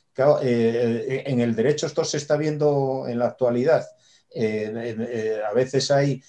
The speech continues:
sin entrar en nombres que Paco conoce bien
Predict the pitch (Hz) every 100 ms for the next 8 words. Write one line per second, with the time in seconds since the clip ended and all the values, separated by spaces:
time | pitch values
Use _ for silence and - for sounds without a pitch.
0 | _ - - 101 98 120 127 131 127 131
1 | 143 139 131 123 - 110 107 98 - -
2 | 110 113 113 110 104 101 - 104 113 -
3 | 110 104 98 127